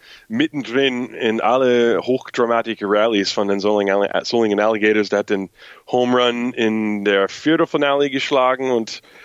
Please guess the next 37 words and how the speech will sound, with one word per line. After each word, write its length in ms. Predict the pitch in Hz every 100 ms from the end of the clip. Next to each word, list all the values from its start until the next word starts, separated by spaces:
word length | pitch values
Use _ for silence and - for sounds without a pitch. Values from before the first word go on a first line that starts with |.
| - -
ja, 140 | - -
der, 160 | 110
das 400 | 101 107 110 -
ist, 320 | 107 - -
der 80 | 104
hat 140 | 113 110
einen 180 | 104
Home 180 | 117 117
Run 140 | 117 113
im 140 | 101
fünften 420 | - 160 - 143
Inning, 320 | 147 160 165
Entschuldigung, 580 | - 107 139 127 95 85
vierten 380 | - 156 202 139
Inning 320 | 120 120 123
gegen 260 | 113 113 104
Zach 200 | 104 101
Dodson, 540 | 117 123 - 123 117 - - - - -
Sa-, 240 | 107 95 -
blä, 180 | 90
blä, 300 | 82 76 87
blä, 140 | 82 80
blä, 320 | 90 80 82 - - - - - 240
blä, 140 | 147
blä, 180 | 127 120
blä, 100 | 104
blä, 240 | 90 90 90 104
anyway, 260 | 104 87 90
leave 200 | 135 101
that 120 | 85
in, 160 | 85 - - - -
gegen 340 | - 170 135 117
Zach 220 | 131 120 -
Dodson, 580 | 117 113 - 104 110 -
äh, 240 | 90 90
geschlagen 580 | 101 92 - 107 107 104
und 380 | 92 92 92